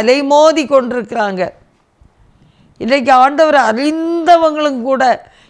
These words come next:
ஏதாவது குடும்பத்துல பிரச்சனைகளும் கஷ்டங்களும் வந்துவிட்டால் உடனே அலைமோதி அங்க போய் கேட்கலாமா, கிளி ஜோசியம் கேட்கலாமா,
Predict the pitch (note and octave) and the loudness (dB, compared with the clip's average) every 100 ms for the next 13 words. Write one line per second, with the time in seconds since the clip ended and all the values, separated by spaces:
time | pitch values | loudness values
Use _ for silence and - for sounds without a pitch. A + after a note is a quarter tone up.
0 | - A#3 C4+ D4 D4+ C4 C4 C4+ C#4 C#4 | -4 0 4 2 2 -4 -4 -4 -2 -4
1 | - C4+ G3 A#3+ A3 C#4 C#4 C#4+ B3 C4+ | -4 -6 -4 -4 -4 -2 -2 -4 -4 -2
2 | B3+ G#3+ G#3+ G3+ - D4 C#4+ C4+ C4 A#3 | -2 -4 -4 -6 -2 -2 0 -2 -4 -4
3 | G#3+ A#3 C4 B3+ G#3 A#3+ A3+ G#3 E3+ _ | -4 -2 0 -2 -2 0 0 0 -6 _
4 | _ _ - A#3+ C#4 D4+ D#4 D4 A3+ B3+ | _ _ -6 0 0 2 0 2 2 2
5 | D4+ C#4+ D4+ D#4 C#4+ C4 - _ _ _ | 0 0 2 2 0 -4 -6 _ _ _
6 | - - G#3+ B3 C#4+ D4 D4+ D4 B3 C#4 | -18 -4 -2 -2 -2 -2 0 -2 0 -2
7 | A#3+ C4 A#3+ A3 A3+ F3+ A3 A#3+ C4+ D4+ | 0 2 2 2 -2 -4 -8 -6 0 2
8 | C#4+ - D4+ C#4 C4 C4 C4 A#3+ G#3+ G3+ | 0 0 -6 -4 -2 -2 0 0 0 0
9 | F#3 D3 | -2 -4